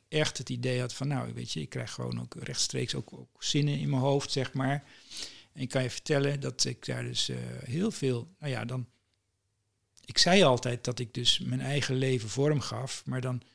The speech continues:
toch, als je dus alles weer aan God geeft, hè, je, of, of alleen maar de belangrijke beslissingen, hè. Alleen maar.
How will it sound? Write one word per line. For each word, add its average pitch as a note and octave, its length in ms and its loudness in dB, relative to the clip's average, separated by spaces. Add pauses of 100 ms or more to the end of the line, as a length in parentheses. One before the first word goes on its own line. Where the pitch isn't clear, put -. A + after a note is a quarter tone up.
(320)
toch, E3+ 320 8
als C3+ 160 2
je C3+ 60 -4
dus B2+ 100 -2
alles C#3 220 2
weer C3 160 0
aan A#2+ 120 0
God G3+ 200 -2
geeft, A#2 480 -4
hè, C3 100 -4
je, D3 160 -2 (1000)
of, - 240 -12 (520)
of - 180 -10 (160)
alleen C3+ 380 8
maar A#2+ 200 8
de A#2 80 4
belangrijke B2+ 440 6
beslissingen, G#2 560 0
hè. D3 60 4 (720)
Alleen B2 300 6
maar. A2+ 280 2